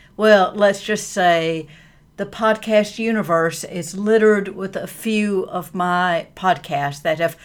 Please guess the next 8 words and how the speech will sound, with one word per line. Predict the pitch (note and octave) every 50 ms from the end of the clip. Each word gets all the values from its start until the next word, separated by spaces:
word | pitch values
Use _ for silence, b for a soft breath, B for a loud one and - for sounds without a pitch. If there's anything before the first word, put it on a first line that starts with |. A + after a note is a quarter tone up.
| B B B B B B
come | - G#3+ G#3 F#3+
to | D#3+ - G#3+
the | F3+ F#3 F3+ -
end | F3+ F3+ F3 E3+ E3+
of | D#3+
their | E3 E3 D#3+ D#3+ D3+ D#3 -
natural | - F3+ F3+ E3+ E3 E3 F3+ E3 D#3 D3+
lives. | D3 D#3 C#3+ C3+ C3 - - C3+ - - -